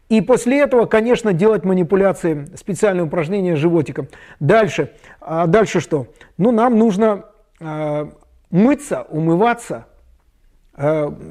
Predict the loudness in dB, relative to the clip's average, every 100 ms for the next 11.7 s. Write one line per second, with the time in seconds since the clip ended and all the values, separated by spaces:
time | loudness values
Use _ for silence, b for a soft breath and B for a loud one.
0 | -16 -2 2 4 4 4 2 2 2 2
1 | 4 2 2 0 2 0 -8 _ _ _
2 | _ _ _ _ _ -8 -8 -8 _ _
3 | _ _ _ _ _ -8 -2 2 2 0
4 | -2 -4 -4 -8 0 2 2 0 -2 -2
5 | -4 -6 -14 b b b 0 2 4 2
6 | 2 0 0 0 -2 -4 -6 -8 -8 -4
7 | -2 0 -2 -6 _ b b b 0 0
8 | 2 -4 -6 B B B -2 0 0 -2
9 | -4 0 0 0 2 2 2 0 2 2
10 | 2 0 -2 -6 _ _ _ _ _ -12
11 | -10 -8 -10 -6 0 0 0